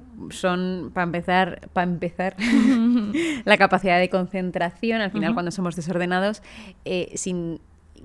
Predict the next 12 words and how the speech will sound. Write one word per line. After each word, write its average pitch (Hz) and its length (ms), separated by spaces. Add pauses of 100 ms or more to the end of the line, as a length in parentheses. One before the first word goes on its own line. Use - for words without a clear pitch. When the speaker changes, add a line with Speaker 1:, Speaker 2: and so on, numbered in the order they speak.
Speaker 1:
quizá 196 300
darnos 208 440
cuenta 208 280
conscientemente, 202 760
pero 196 160
estamos 170 400
teniendo, 196 580 (380)
eh, 175 320
un 196 140
montón 202 320
de 196 80
estímulos 208 720